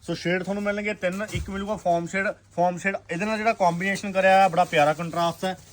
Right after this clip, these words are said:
ਇੱਕ ਆਏਗਾ ਆਹ ਵਾਲਾ, ਆਹ ਵੀ ਫਾਰਮ ਸ਼ੇਡ ਹੈ, ਇਹਦੇ ਨਾਲ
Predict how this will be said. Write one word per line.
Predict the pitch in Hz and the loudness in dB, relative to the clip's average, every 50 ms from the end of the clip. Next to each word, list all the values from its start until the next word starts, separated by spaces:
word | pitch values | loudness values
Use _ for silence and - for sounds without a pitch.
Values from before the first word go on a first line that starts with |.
| - - - - | -20 -18 -6 -2
ਇੱਕ | 180 208 - - | -2 0 2 2
ਆਏਗਾ | 220 220 208 214 220 | 2 2 2 2 2
ਆਹ | 202 165 170 170 | 2 2 0 0
ਵਾਲਾ, | 185 196 202 208 190 - _ _ _ _ _ _ - | 0 0 -2 -2 -4 -6 _ _ _ _ _ _ -4
ਆਹ | 147 160 180 | -2 -2 -2
ਵੀ | 214 202 | -2 -2
ਫਾਰਮ | 185 196 190 196 190 | -2 -2 -2 -2 -2
ਸ਼ੇਡ | 170 - 202 202 208 | -2 -2 0 2 2
ਹੈ, | 208 202 - 170 | 0 0 -2 -4
ਇਹਦੇ | 175 180 214 | -4 -4 0
ਨਾਲ | 220 233 233 233 220 | 2 2 2 2 0